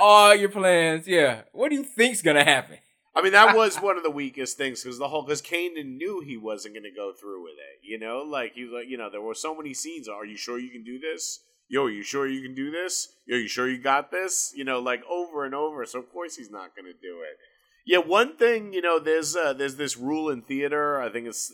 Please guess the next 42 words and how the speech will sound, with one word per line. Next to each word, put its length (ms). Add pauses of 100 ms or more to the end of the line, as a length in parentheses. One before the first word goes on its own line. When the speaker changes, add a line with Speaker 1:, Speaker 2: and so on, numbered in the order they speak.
(120)
Speaker 2:
Chekhov 680
or 120
something 320
like 240
that, 260
where 200
if 120
you 80
show 280
a 40
gun 320
in 120
the 100
first 400
act, 480 (340)
it 80
has 220
to 100
go 300
off 280
in 120
the 80
second 400
act. 300 (300)
I 100
was 180
just 180
wondering, 540
uh, 180
getting 320
back 220
to 80
Mister 320
Robot 500
real 160
quick, 480 (420)
you 80
know, 140
Darlene 760
hid 380 (100)
a, 140 (260)
a 180